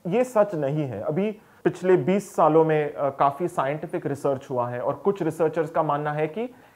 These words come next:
क्लाइमेट चेंज की वजह से, कि पानी पूरा ख़त्म हो गया था उस एरिया का, उसकी वजह से, अ, you know, ये विलेजेस अबैंडन हुए। दूसरा, अ, थ्योरी है कि यहाँ पर भूकंप के, I mean, you know, जब उन्होंने रिसर्च किया तो कुछ घरों में जो डैमेज दिखा वो भूकंप की वजह से दिखा।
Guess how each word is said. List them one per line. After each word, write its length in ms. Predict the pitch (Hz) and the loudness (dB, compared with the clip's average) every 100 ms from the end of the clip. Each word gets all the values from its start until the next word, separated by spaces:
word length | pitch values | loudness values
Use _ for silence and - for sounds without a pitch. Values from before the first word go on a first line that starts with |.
| - | 0
क्लाइमेट 420 | 170 170 220 262 | 2 4 4 4
चेंज 280 | 247 170 143 | 2 0 0
की 100 | 151 | 0
वजह 240 | 123 117 | 0 0
से, 120 | 113 139 | -4 -4
कि 80 | |
पानी 440 | 160 - 156 185 226 | -4 2 2 2 0
पूरा 280 | 208 175 160 | 2 4 4
ख़त्म 280 | 156 143 | 2 0
हो 200 | 127 117 | -2 -2
गया 180 | 107 104 | -2 -4
था 180 | 104 104 | -4 -4
उस 320 | 107 113 - 123 | -4 -8 -8 -6
एरिया 300 | 107 107 95 | -4 -4 -4
का, 320 | 92 85 - - - - | -6 -10 -12 -20 -10 -2
उसकी 260 | 180 185 208 | -2 2 4
वजह 240 | 170 160 | 6 6
से, 360 | 156 165 143 123 | 4 2 2 2
अ, 220 | 139 127 | 4 2
you 260 | 127 139 | 0 -2
know, 200 | 143 170 | 0 0
ये 320 | 151 147 147 135 | 2 0 0 0
विलेजेस 460 | 131 139 131 135 | 0 0 0 0
अबैंडन 500 | 123 131 127 127 127 | 2 2 2 -2 -4
हुए। 280 | 120 113 113 - - _ _ _ 127 | -2 -2 -2 -8 -20 _ _ _ 0
दूसरा, 520 | 180 359 - 196 196 | 0 4 6 6 6
अ, 300 | 160 170 160 | 4 4 2
थ्योरी 520 | 160 - 185 180 190 | 0 2 2 4 2
है 180 | 175 175 | 0 -2
कि 140 | 185 | -2
यहाँ 220 | 175 170 | 0 2
पर 240 | 170 170 - | 4 4 2
भूकंप 600 | 165 160 190 185 - - | 0 6 6 6 -2 -8
के, 480 | 156 143 175 156 156 | -8 0 4 4 4
I 100 | 147 | 0
mean, 420 | 151 143 131 - | 0 -2 -6 -6
you 100 | 143 | -4
know, 140 | 151 151 | 0 2
जब 180 | 151 156 | 0 0
उन्होंने 280 | 147 147 135 | 0 0 0
रिसर्च 340 | 131 147 139 | 0 -2 -2
किया 180 | 151 131 | -4 -4
तो 100 | 139 | -4
कुछ 240 | - 143 | -4 -4
घरों 260 | 127 139 147 | 0 0 2
में 140 | 147 | 0
जो 140 | 143 131 | -2 2
डैमेज 340 | 127 127 151 | 2 4 0
दिखा 260 | 123 131 135 | -2 -4 -4
वो 120 | 135 | -2
भूकंप 440 | 131 143 175 170 | -2 0 -2 -2
की 100 | 175 | -2
वजह 240 | 143 139 131 | -2 -2 -4
से 200 | 135 127 | -6 -8
दिखा। 420 | 117 113 117 | -8 -6 -8